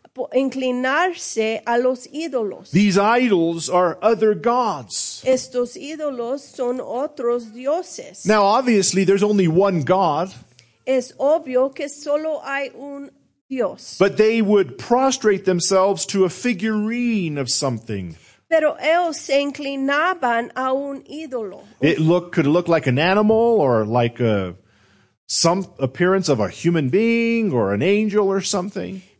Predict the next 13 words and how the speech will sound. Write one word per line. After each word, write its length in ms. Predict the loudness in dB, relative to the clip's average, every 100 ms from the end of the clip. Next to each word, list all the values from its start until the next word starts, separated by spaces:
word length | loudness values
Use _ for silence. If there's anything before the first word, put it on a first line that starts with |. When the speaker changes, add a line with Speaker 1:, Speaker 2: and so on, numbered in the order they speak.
| _
Speaker 1:
Pudiera 600 | -2 -2 0 -2 0 -2
ser 340 | -4 -4 -2 -2 -4
ídolo 720 | -10 -8 -8 -2 2 2 0
de 220 | -4 -6 _
ángel, 680 | -2 -2 -4 -10 -10 -10 -8
de 140 | -12 -8
animal 880 | -6 -6 -8 -4 0 0 0 -2 -4
o 280 | -6 -8 -12
de 200 | -6 -4
otro, 640 | -2 -4 -4 -2 0 0 -6 _ _
ah, 240 | -2 -2 -2
quizás 560 | -8 -10 -6 -4 -4 -6
humano. 640 | -6 -2 0 0 -4 -10